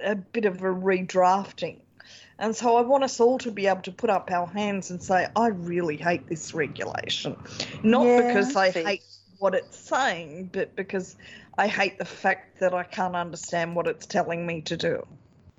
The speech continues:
Speaker 2: Oh, okay. So you, you want those highlighted. Well, I guess that could be some of the feedback that you give.
Speaker 1: Well, except we didn't get a chance because they said to us,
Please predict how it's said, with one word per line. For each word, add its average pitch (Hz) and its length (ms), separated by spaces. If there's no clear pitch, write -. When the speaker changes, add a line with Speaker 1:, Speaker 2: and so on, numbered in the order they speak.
Speaker 2:
Oh, 311 440
okay. 160 380
So - 200
you, 180 360
you 165 140
want 165 220
those 156 480
highlighted. 151 960
Well, 359 120
I 359 40
guess 392 140
that - 220
could 170 140
be 180 80
some 160 200
of 160 60
the 147 60
feedback - 540
that - 120
you - 80
give. 143 240
Speaker 1:
Well, 403 380
except 480 340
we 453 120
didn't 466 280
get 466 140
a 453 180
chance 508 600
because 302 380
they 359 140
said 392 340
to 349 140
us, 285 240